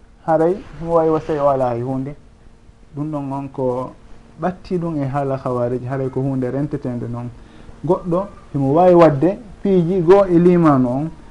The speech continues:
kono o mankina goɗɗi goo, naam, ɗon en innata o yeddi, ma ɗum limanu makko on ko ni e ni. Ɗon haray hiɗen andi ko julɗo, ko woni tun degré makko on hewtali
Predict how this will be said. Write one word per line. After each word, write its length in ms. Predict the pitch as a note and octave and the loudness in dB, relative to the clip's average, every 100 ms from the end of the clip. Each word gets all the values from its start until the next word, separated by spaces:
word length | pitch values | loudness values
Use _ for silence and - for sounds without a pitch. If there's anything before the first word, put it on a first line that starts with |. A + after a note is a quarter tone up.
| - | -10
kono 260 | - D#3 D3 | -2 0 2
o 20 | |
mankina 440 | D#3+ G3 G3 F3+ | 2 0 0 0
goɗɗi 340 | D#3+ D#3 D3 B2+ | 0 -2 -4 -4
goo, 260 | C3+ D3 D#3 - | -2 -4 -6 -10
naam, 440 | C#3+ D#3 D3+ D3+ D#3+ - | -4 -2 0 -2 -6 -6
ɗon 220 | D3+ F3 - | -4 -4 -6
en 120 | D3+ E3 | -6 -2
innata 440 | D#3 C#3+ E3 D#3+ | 0 0 0 2
o 240 | D#3 D3 C#3 - - | 2 0 -4 -14 -6
yeddi, 520 | D3+ D#3 C#3 C3 D#3 D3 | 4 4 4 2 2 2
ma 180 | C#3+ | 0
ɗum 320 | C#3+ C#3 C3+ C3 D3 | 0 -2 -4 -6 -2
limanu 400 | D3 C#3+ C#3 C#3 | 0 0 0 0
makko 240 | C#3 D3+ | -2 -2
on 120 | C3+ | -2
ko 140 | C3 C3+ | 0 2
ni 280 | D3 D3 | 2 0
e 40 | C3 | 0
ni. 220 | C#3+ F3+ - - - D3 | 0 -4 -10 -20 -8 -4
Ɗon 100 | C#3+ | -2
haray 260 | D#3 D#3+ | 0 0
hiɗen 260 | D#3 C#3+ C#3 | 0 -2 -2
andi 240 | E3 F3+ F3 | -2 0 0
ko 240 | D3 C#3 | 2 2
julɗo, 380 | D#3+ G#3 G3+ A3 - - - | 2 0 -2 -6 -8 -20 -6
ko 120 | - | 0
woni 220 | D#3 D3 | 2 2
tun 220 | C#3+ D#3 D#3 C3+ | 0 -2 -2 -4
degré 300 | D3+ C#3+ C3+ | -4 -2 -4
makko 280 | C3+ C3+ C#3+ | -4 -6 -6
on 120 | C3 | -4
hewtali 640 | A#2+ C3 B2+ C3+ B2+ C#3 | -4 -4 -4 -4 -4 -6